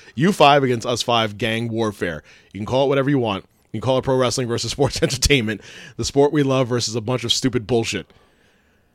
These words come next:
Uh, and then Jericho, "You want anarchy? We are a well-oiled machine."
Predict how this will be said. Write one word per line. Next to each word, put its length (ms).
Uh, 160
and 80
then 160
Jericho, 320
"You 140
want 160
anarchy? 420
We 140
are 80
a 80
well-oiled 640
machine." 500